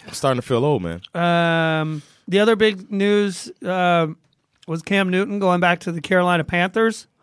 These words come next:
Speaker 1: Mm-hmm. Von,
Speaker 2: Um,
Speaker 1: Von Miller, too?
Speaker 2: Von Miller, yeah.
Speaker 1: Or did we say that already?
Speaker 2: I think we did that one
Speaker 1: Okay.
Speaker 2: last week.
Speaker 1: All right.
Speaker 2: Carolina Panthers one is really funny because, I mean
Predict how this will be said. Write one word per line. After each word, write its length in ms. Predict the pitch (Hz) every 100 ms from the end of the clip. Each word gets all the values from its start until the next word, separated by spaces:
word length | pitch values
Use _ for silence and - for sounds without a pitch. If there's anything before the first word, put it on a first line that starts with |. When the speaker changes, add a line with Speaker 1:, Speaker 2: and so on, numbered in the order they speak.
| _ -
Speaker 1:
Mm-hmm. 300 | 101 104 135 143 - _ _
Von, 260 | - 196 196 185
Speaker 2:
Um, 60 | 180
Speaker 1:
Von 200 | 120 113
Miller, 240 | 120 139
too? 240 | 139 139 139 _ _ _ _ _ - _ _ _
Speaker 2:
Von 340 | 170 175 175 175
Miller, 400 | 180 202 214 214
yeah. 380 | 165 185 202 - - 202 196 -
Speaker 1:
Or 100 | 113
did 80 | 123
we 100 | 110
say 160 | 107 101
that 80 | 87
already? 200 | 76 175
Speaker 2:
I 60 |
think 140 | 240 240
we 100 | 247
did 180 | 277
that 160 | 208 185
one 80 | 160
Speaker 1:
Okay. 60 | 170
Speaker 2:
last 260 | 202 -
week. 160 | 160 143
Speaker 1:
All 100 | 87
right. 120 | 69 - -
Speaker 2:
Carolina 400 | 175 262 277 254
Panthers 380 | 220 240 294 262
one 140 | 220 202
is 160 | 180
really 200 | 196 196
funny 360 | 175 214 226 208
because, 340 | 180 175 185
I 40 | 185
mean 340 | 185 175 165